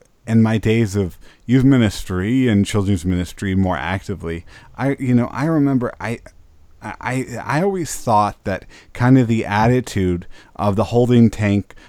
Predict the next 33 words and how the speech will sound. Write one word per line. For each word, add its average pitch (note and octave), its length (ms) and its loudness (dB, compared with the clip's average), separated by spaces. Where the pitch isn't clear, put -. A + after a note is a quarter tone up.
uh, F2+ 400 0
with G2 280 -4
pizza F#2 540 -2
mentality F#2 640 -2
towards F2 400 -2
Next F2+ 240 -6
Generation F2 560 -2
Ministries. - 480 -14
Basically, C3 640 -4
the G2 140 -4
kind A#2+ 320 0
of G#2 100 -2
give D3+ 220 2
them D3 180 6
what B2+ 180 2
they A2 120 2
want G2 360 0
because G2 280 -2
they G2+ 80 4
don't G2+ 160 2
want F#2 180 -2
the G2+ 80 -12
things F2 320 -2
of D#2+ 120 -10
God. C2+ 300 -8
It - 80 -4
was F3 160 2
always B3 380 2
pretty C3+ 320 -2
hopeless F#2+ 520 -4
to F2 100 -8
me, C2+ 220 -10
actually, D2+ 480 -12